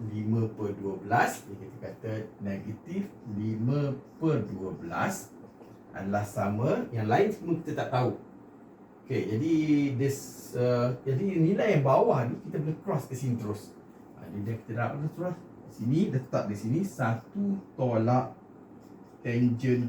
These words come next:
kuasa dua Y per dua sama dengan dua tangent Y per dua. Dan kemudian kita darab ke dalam,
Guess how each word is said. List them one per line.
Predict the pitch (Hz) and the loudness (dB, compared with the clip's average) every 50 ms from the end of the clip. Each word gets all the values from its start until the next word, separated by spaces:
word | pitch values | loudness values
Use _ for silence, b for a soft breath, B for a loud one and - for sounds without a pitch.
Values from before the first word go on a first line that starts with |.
| - - | -4 -4
kuasa | 113 104 104 - - 120 110 101 | -4 -4 -4 -4 -2 -2 -2 0
dua | 104 110 117 131 135 135 120 - 113 101 110 143 165 180 175 135 | 0 0 2 2 2 2 0 -2 -2 -2 2 2 2 4 2 2
Y | 110 104 - - | 0 0 -4 -6
per | - 104 98 90 90 | -8 -8 -8 -8 -8
dua | 95 92 98 107 120 135 156 170 - - - - - - - - - - - - - - - - - - - - - - - - - - - - | -8 -4 -2 2 2 4 6 6 6 4 2 -4 -10 -18 -20 -20 -20 -20 -20 -20 -20 -20 -20 -20 -20 -20 -20 -20 -20 -20 -20 -20 -20 -20 -20 -16
sama | - - 107 101 101 101 98 98 - | -10 -6 -4 -2 0 0 0 -2 -2
dengan | - 101 101 107 107 104 104 104 101 - - - - | -2 -4 -2 -2 -2 -2 -2 -2 -2 -4 -4 -8 -6
dua | 113 107 110 117 120 127 127 127 123 123 120 123 123 127 127 - - - - - - - - - - - - - - - - - - - - - - - - - - | -4 0 2 4 4 6 8 8 8 8 8 6 4 2 2 -2 -8 -20 -20 -20 -20 -20 -20 -20 -20 -20 -20 -20 -20 -20 -20 -20 -20 -20 -20 -20 -20 -20 -18 -12 -8
tangent | 104 98 95 101 101 98 - - 98 98 95 95 95 95 95 98 - - - - - - - - - - - - - - - | -6 -2 -2 0 -2 -2 -2 -4 -4 -2 -2 -2 -4 -4 -4 -6 -8 -12 -18 -20 -20 -20 -20 -20 -20 -20 -20 -20 -20 -14 -10
Y | 101 98 98 95 95 92 - - - - - | -6 -4 -2 -2 -2 -2 -2 -4 -8 -8 -4
per | 135 135 - - - - - - - - - - - | -2 0 0 0 0 -2 -8 -16 -20 -20 -20 -18 -14
dua. | 85 82 76 - - - - - - - - - - - - - - - - - - - - - - - - - - | -10 -10 -10 -10 -12 -16 -20 -20 -20 -20 -20 -20 -20 -20 -20 -20 -20 -20 -20 -20 -20 -20 -20 -20 -20 -20 -20 -14 -12
Dan | - - 98 | -10 -8 -6
kemudian | - 127 156 202 196 | -2 0 2 2 2
kita | - 151 123 | 2 2 4
darab | 131 131 135 - - | 4 4 4 4 2
ke | 131 | 2
dalam, | 117 117 120 139 - - | 2 4 4 4 4 2